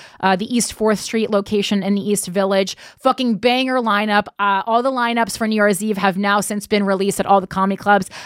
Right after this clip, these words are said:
I had a feeling I was gonna have the best lineup in New York City, and I officially now can confirm,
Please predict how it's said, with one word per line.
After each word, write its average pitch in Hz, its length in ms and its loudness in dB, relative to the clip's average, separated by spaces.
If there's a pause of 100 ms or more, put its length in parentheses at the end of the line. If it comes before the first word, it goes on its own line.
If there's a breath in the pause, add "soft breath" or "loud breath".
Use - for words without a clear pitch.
I 196 120 0
had 240 240 2
a 220 60 0
feeling 294 360 -2
I 269 80 2
was 254 80 0
gonna 247 120 0
have 240 100 2
the 220 80 0
best 220 240 0
lineup 220 320 0
in 220 80 2
New 214 60 2
York 208 180 0
City, 214 340 0 (220 loud breath)
and 208 120 0
I 202 100 2
officially 240 500 -2
now 214 180 2
can 208 160 -2
confirm, 196 560 0